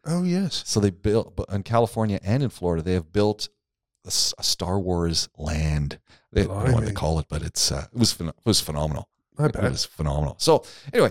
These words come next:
Speaker 2: so he, he buys some lightsabers with the idea being, "I'm, I'm mounting these on the wall." Now, of course, I also wanna be able to take them off, but I want to have them on display. And so he buys, you know, as we've been talking about,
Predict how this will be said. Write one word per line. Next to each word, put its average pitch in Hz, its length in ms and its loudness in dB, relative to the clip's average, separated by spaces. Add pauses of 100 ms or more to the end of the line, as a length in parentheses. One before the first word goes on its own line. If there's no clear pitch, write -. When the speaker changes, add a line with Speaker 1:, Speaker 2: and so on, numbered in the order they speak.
(160)
Speaker 2:
so 180 360 0
he, 156 380 -4
he 143 120 -4
buys 165 560 -2 (100)
some 123 480 0
lightsabers 101 560 0
with 101 100 -4
the 107 120 -2
idea 107 280 0
being, 87 320 -2 (340)
"I'm, 147 160 2 (160)
I'm 107 140 -4
mounting 143 300 0
these 104 160 2
on 92 100 2
the 95 80 0
wall." 135 200 0
Now, 98 280 0
of 139 80 -6
course, - 220 0
I 139 40 0
also 139 240 2
wanna 113 140 4
be 98 80 0
able 92 120 0
to - 40 -18
take 104 140 0
them 113 120 -2
off, 170 200 0
but 98 100 0
I 101 40 4
want 113 200 0
to - 80 -16
have 104 140 -6
them 95 120 0
on 87 120 2
display. 95 480 0 (480)
And 135 120 -2
so 110 520 0 (260)
he 98 60 -18
buys, 110 680 0 (220)
you 87 80 -2
know, 90 60 0
as 98 100 -2
we've 104 120 -4
been 104 100 -4
talking 147 260 -4
about, 135 140 -4